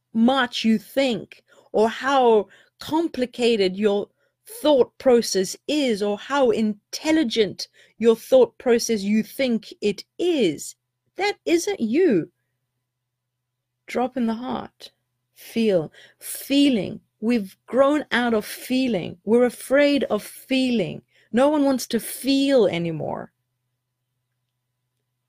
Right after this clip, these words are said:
It is about feeling. And what you're refusing to feel because you're afraid of that feeling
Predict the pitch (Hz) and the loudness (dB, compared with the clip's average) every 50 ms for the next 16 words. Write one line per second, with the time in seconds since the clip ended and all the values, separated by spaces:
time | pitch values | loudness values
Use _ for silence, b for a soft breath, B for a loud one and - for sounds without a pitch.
0 | _ _ _ _ _ _ _ _ _ _ _ _ _ _ _ _ _ _ _ _ | _ _ _ _ _ _ _ _ _ _ _ _ _ _ _ _ _ _ _ _
1 | _ _ _ _ _ _ _ - - 262 233 - - 277 302 294 - - 294 - | _ _ _ _ _ _ _ -2 0 0 0 2 2 2 2 2 2 0 0 0
2 | 233 214 - - - - - 208 190 175 165 156 - - 175 - _ _ _ B | 0 -2 -2 -4 -6 -6 -4 -2 -2 -2 -4 -4 -6 -10 -12 -16 _ _ _ B
3 | B B B B 214 226 233 262 262 - 214 220 226 214 208 196 185 - - 254 | B B B B 4 6 6 8 6 6 4 4 4 6 4 4 0 -2 0 4
4 | 285 339 359 359 294 262 208 180 170 - _ _ _ _ _ - - 196 - - | 8 10 10 10 8 6 0 -6 -6 -10 _ _ _ _ _ -12 -10 -10 -8 -4
5 | - 190 175 165 160 165 170 175 190 - 214 196 170 202 196 185 180 175 - - | -2 0 2 2 0 0 -2 -6 -6 -4 -4 -4 -2 0 0 0 -2 -4 -6 -4
6 | - 220 262 320 349 330 254 208 - - - 185 175 170 165 156 - - _ - | 2 4 4 4 4 4 2 0 -2 -4 -6 -4 -4 -4 -4 -6 -6 -8 _ -8
7 | - 170 165 156 156 - - - - | -6 -6 -4 -4 -6 -6 -8 -10 -14